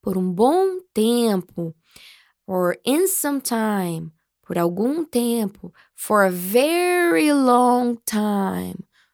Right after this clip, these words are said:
por muito tempo. So they had not seen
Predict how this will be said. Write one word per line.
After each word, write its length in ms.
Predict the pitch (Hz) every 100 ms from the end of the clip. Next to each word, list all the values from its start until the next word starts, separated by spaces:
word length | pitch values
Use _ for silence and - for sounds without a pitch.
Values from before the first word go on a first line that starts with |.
| _ _
por 200 | 214 220
muito 920 | 196 202 233 269 320 330 330 - 240
tempo. 500 | - 214 202 185 175 - - _ -
So 300 | - 196 - - - _ _
they 160 | 196 202
had 360 | 196 214 190
not 480 | 185 190 202 269 339
seen 1200 | - - - - - 330 294 247 233 247 269 349